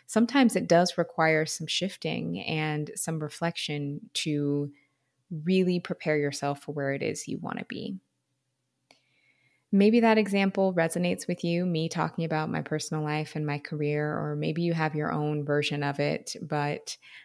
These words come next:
as last month ended and we shifted into the second half of the year, I really decided to go within and to take a good, hard look at my energy and get super intentional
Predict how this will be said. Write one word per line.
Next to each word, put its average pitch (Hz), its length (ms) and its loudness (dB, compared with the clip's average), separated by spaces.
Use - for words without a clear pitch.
as 175 200 4
last 214 340 4
month 175 340 2
ended 170 480 4
and 156 160 0
we 151 120 2
shifted 170 400 0
into 156 240 0
the 151 100 -2
second 151 280 -6
half 147 200 -2
of - 60 -20
the 147 100 -4
year, 143 460 -2
I 165 60 -4
really 165 240 0
decided 147 480 -2
to 143 100 -8
go 147 160 -2
within 143 560 -2
and - 140 -6
to 143 80 -2
take 147 260 -8
a 147 80 -4
good, 156 400 -2
hard 147 640 -4
look 143 460 -6
at - 120 -6
my 147 120 -4
energy 143 680 -4
and 143 160 -6
get - 160 -10
super - 380 -6
intentional 147 680 -4